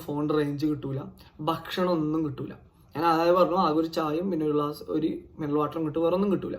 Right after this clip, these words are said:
So, നിങ്ങൾ എന്ത് ചെയ്യണമെന്ന് വെച്ച് കഴിഞ്ഞാൽ, ഈ പോകുന്ന വഴിക്ക് തന്നെ ഒന്നുകിൽ മൻഗാവോ, മൻഗാവോ ബസ് സ്റ്റാൻഡിൽ നിന്നോ അതല്ലെങ്കിൽ നിസാംപൂരിൽ നിന്നോ മറ്റോ നിങ്ങൾ വെള്ളം, അതുപോലെ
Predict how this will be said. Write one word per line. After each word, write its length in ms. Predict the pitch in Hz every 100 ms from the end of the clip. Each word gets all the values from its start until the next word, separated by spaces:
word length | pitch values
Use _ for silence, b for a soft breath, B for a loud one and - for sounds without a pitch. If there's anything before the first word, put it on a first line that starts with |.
| - B B B B -
So, 60 | 196
നിങ്ങൾ 140 | 196 208
എന്ത് 100 | 185
ചെയ്യണമെന്ന് 240 | 170 170 151
വെച്ച് 120 | 147
കഴിഞ്ഞാൽ, 180 | 147 143
ഈ 20 | 175
പോകുന്ന 200 | 175 156 165
വഴിക്ക് 200 | 151 151
തന്നെ 160 | 147 151 160
ഒന്നുകിൽ 240 | 147 160 160
മൻഗാവോ, 520 | 147 143 143 139 139 - B B B B 147
മൻഗാവോ 300 | 143 143 147 143
ബസ് 100 | 131
സ്റ്റാൻഡിൽ 260 | 151 135 143
നിന്നോ 120 | 143 131
അതല്ലെങ്കിൽ 280 | 147 147 151 143
നിസാംപൂരിൽ 440 | 135 135 139 147
നിന്നോ 100 | 147 139
മറ്റോ 160 | 135 147
നിങ്ങൾ 180 | 139 143 196 B B B -
വെള്ളം, 320 | 151 143 156 -
അതുപോലെ 260 | 151 151